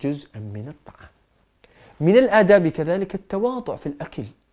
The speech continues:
سواء التواضع في هيئة الأكل وطريقة الأكل وف-، ولا في أسلوب الجلسة. الإنسان لا يتبجح ولا يتكبر ولا يختال وهو يأكل.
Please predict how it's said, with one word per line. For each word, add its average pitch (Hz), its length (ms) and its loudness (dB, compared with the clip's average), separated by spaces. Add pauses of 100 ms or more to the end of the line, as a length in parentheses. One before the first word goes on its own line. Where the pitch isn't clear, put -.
(440)
سواء 214 420 -2
التواضع 156 480 0
في 120 240 -6
هيئة 151 360 -2
الأكل 135 440 -8 (540)
وطريقة 123 880 0
الأكل 143 500 -4 (560)
وف-، 123 180 -4
ولا 127 260 -2
في 123 260 -6
أسلوب 170 440 0
الجلسة. 156 520 -4 (100)
الإنسان 139 500 -12
لا 139 80 -10
يتبجح 151 720 -12 (1040)
ولا 131 240 0
يتكبر 143 760 -2 (720)
ولا 143 280 2
يختال 190 760 -2 (680)
وهو 143 320 2
يأكل. 139 440 -2